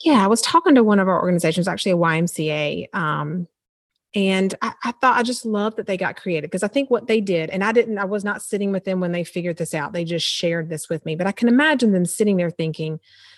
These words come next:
"All right, we need people to care for children. We need people that love to do this work and that want to do this work, but we have to have something that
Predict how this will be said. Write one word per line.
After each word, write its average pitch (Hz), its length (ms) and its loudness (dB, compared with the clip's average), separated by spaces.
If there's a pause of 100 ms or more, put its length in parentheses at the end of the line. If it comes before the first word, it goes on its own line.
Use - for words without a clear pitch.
(140)
"All 208 120 2
right, 151 260 -2
we 226 340 6
need 226 300 4
people 165 340 -6
to - 140 -10
care 160 300 -8
for - 120 -18
children. - 520 -10 (340)
We 180 80 0
need 165 300 -2 (280)
people 196 280 2
that 170 160 0
love 185 320 2
to 226 100 2
do 196 220 2
this 185 240 -4
work 165 320 -4
and 160 80 -6
that 160 100 -10
want 180 280 -2
to 190 60 -4
do 170 140 0
this 156 180 -2
work, 151 140 -2
but 170 60 -10
we 156 100 -4
have 175 240 -4
to 175 80 -8
have 160 160 -8
something - 640 -4
that 160 200 -4